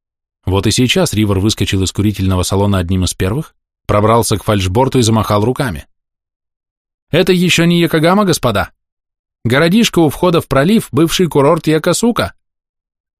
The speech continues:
Нынче здесь нет отдыхающих. Немцы помогли японцам создать здесь передовой форт обороны от кораблей противника.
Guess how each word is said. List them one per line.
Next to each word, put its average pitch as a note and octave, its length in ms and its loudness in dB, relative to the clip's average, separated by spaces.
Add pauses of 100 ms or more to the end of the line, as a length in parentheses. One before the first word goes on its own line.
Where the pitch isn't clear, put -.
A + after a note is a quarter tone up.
(160)
Нынче A3+ 340 2
здесь A3 300 0
нет C4 200 2
отдыхающих. B2+ 760 -2 (320)
Немцы G3 380 2
помогли F3 400 2
японцам E3+ 480 2
создать D#3 400 2
здесь D3 280 0
передовой C#3 400 2
форт D#3+ 240 0
обороны C#3+ 400 2
от C3+ 120 -2
кораблей C3+ 360 2
противника. D3+ 640 -2